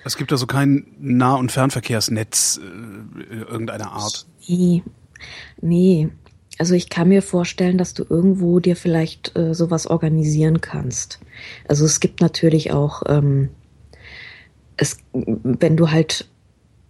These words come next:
Speaker 2: ein Ge-, ein Baugeschäft hast oder sowas, ja, dann eins von irgendwie drei, was es dort gibt, dann hast du halt auch so deinen eigenen Laster oder so,
Speaker 1: Mhm.
Speaker 2: oder, ja. Es gibt so ein paar Laster und du kannst dir sicherlich durch irgendwelche Nachbarn irgendwas organisieren, wenn du irgendwo hin musst.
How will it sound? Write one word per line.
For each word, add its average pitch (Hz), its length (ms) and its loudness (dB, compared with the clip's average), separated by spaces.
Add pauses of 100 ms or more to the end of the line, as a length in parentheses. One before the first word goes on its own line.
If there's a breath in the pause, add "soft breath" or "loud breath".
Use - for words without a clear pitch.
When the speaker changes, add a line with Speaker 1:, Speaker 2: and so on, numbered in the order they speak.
(300)
Speaker 2:
ein 151 160 0
Ge-, 160 200 2
ein 143 280 2
Baugeschäft 151 680 2
hast 135 260 -4
oder 131 140 0
sowas, 135 480 0
ja, 135 160 2
dann 131 500 0
eins 135 260 0
von 131 140 0
irgendwie 135 300 0
drei, 127 320 2
was 135 100 2
es 135 140 -2
dort 127 200 -6
gibt, - 280 -2 (420 loud breath)
dann 139 320 4
hast 135 220 0
du 143 100 4
halt 123 160 -2
auch 120 120 -2
so - 180 -4
deinen 127 280 0
eigenen 123 380 2
Laster 117 500 -2
oder 110 140 0
so, 113 180 0
Speaker 1:
Mhm. 117 100 2
Speaker 2:
oder, 110 220 -4 (400)
ja. 131 220 2 (460 loud breath)
Es - 160 -2
gibt - 180 0
so 143 80 0
ein 139 80 0
paar 147 220 2
Laster 147 360 2
und 143 140 -6
du - 60 -10
kannst - 280 -4
dir 156 60 2
sicherlich 151 400 0
durch 143 200 -2
irgendwelche 151 420 2
Nachbarn 147 420 0
irgendwas 143 480 0
organisieren, 147 600 2
wenn 127 100 0
du 123 80 0
irgendwo 127 300 -2
hin 127 200 0
musst. 120 280 -4